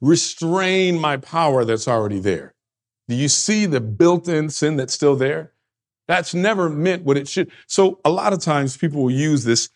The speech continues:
example. That is true. There's no question that when you look throughout Greek history, there's a word that people use that means to make gentle or to tame. And so when you would tame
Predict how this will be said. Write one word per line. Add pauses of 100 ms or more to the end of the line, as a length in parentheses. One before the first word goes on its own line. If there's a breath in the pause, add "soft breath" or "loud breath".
(240)
example. (140)
That
is
true.
There's
no
question
that
when
you
look
throughout
Greek
history, (300 soft breath)
there's
a
word
that
people
use
that
means (200 soft breath)
to
make
gentle (120)
or
to
tame. (640 loud breath)
And
so
when
you
would
tame